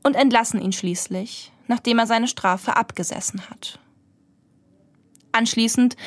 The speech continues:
kehrt Frank zurück in den Beruf und arbeitet, statt als Rinderzüchter, nun als Melker. Dort fällt er vor allem durch seinen Fleiß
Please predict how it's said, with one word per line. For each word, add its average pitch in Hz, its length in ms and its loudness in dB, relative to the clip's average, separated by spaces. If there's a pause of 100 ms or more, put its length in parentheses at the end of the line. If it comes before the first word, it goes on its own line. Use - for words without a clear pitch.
(200)
kehrt 277 180 4
Frank 262 320 0
zurück 240 360 0
in 214 100 0
den 214 160 4
Beruf 226 640 -2 (380)
und 247 180 2
arbeitet, 214 800 2
statt - 240 -2
als 180 240 -2
Rinderzüchter, 208 720 2 (340)
nun 240 300 4
als - 240 -2
Melker. 196 480 -4 (1160)
Dort 214 300 6
fällt 240 220 0
er 247 80 2
vor - 160 -2
allem 247 240 2
durch 240 180 0
seinen 214 220 2
Fleiß 220 520 0